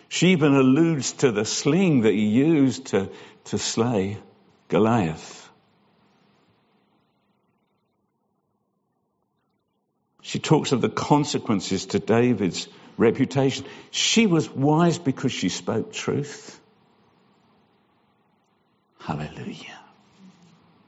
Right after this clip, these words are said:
That's what you and I need to hear.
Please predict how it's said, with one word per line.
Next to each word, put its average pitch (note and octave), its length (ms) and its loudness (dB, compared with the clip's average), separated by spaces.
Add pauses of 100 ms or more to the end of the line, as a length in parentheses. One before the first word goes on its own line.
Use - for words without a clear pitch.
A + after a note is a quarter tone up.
(720)
That's - 240 -2
what - 120 -2
you G2+ 140 4
and G2+ 100 4
I F#2 160 2
need F2 540 0
to D#2 120 -2
hear. F#2+ 580 0